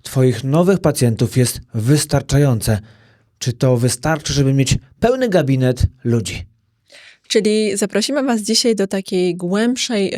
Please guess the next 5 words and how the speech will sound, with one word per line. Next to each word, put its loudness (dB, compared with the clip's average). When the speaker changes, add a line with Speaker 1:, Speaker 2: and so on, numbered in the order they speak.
Speaker 2:
rozkminy 0
na 0
temat -4
mechanizmów 0
działania, -2